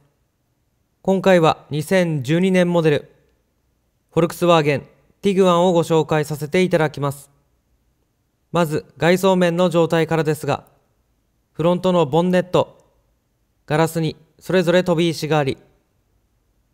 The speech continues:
左リアのドアに傷がございます。また、リアバンパーに線傷がございます。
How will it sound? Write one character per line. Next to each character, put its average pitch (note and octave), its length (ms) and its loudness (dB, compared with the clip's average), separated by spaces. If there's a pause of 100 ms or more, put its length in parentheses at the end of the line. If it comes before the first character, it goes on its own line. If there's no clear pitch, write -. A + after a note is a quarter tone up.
(320)
左 E3+ 460 0
リ F#3 160 2
ア F#3+ 60 2
の F3 100 2
ド D#3+ 180 2
ア D3+ 60 0
に C#3 140 -6 (200)
傷 D#3+ 220 -6
が F3 140 4
ご E3 100 2
ざ D3+ 120 0
い D3 60 -2
ま C#3+ 140 -6
す。 - 180 -16 (1700)
ま D#3 100 -4
た、 - 300 -2
リ D3+ 160 0
ア F3 60 2
バ F#3+ 120 4
ン F#3 120 -2
パ E3+ 140 2
ー - 20 0
に D3 240 -6
線 F3 260 -4
傷 E3 220 -4
が F3 80 2
ご E3+ 120 0
ざ D3+ 140 0
い C#3 60 -2
ま C#3+ 100 -4
す。 - 220 -18